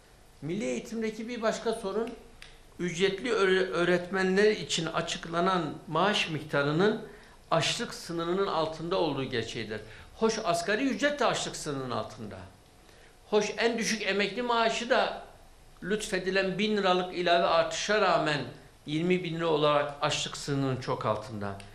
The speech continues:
Ama gencecik öğretmenler hayalleri olan fakültelerden mezun olup hayalleri olan öğretmenliği yapmaya fırsat bulamadıkları gibi vermiş oldukları derslerin sigorta güvencesi olmadan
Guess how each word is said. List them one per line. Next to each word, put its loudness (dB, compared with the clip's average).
Ama 4
gencecik 0
öğretmenler 0
hayalleri 0
olan -2
fakültelerden -8
mezun -4
olup -4
hayalleri 2
olan 2
öğretmenliği -6
yapmaya -4
fırsat -8
bulamadıkları -2
gibi -8
vermiş 0
oldukları -4
derslerin -4
sigorta -4
güvencesi -6
olmadan 0